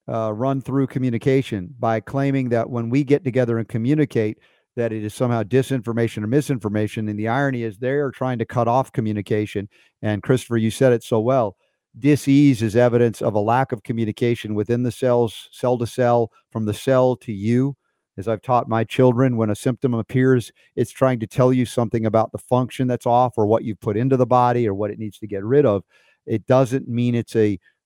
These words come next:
uh, e-, evidence of a deficiency of a petrochemical synthetic patented drug by F D A or Big Pharma. And so we, we gotta break that cycle, break it fast,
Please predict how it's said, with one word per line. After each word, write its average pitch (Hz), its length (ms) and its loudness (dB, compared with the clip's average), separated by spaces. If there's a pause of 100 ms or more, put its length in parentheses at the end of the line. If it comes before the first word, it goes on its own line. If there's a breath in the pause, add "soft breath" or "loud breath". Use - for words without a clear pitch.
uh, 104 340 0
e-, - 320 -6
evidence 123 460 0
of 107 100 0
a 104 100 0
deficiency 117 680 0
of 107 180 0
a 117 100 -2
petrochemical 113 1000 0 (100)
synthetic 120 480 0
patented 120 460 -2
drug 110 400 2
by 104 200 0
F 101 160 -4
D 107 200 -2
A 107 100 2
or 101 140 2
Big 92 220 -6
Pharma. 123 440 -2 (500)
And 101 240 -8
so 110 280 2
we, 110 320 0
we 120 200 -2
gotta 120 200 0
break 127 240 2
that 120 180 0
cycle, 127 500 -2 (160)
break 127 240 2
it 120 120 -4
fast, 123 520 -2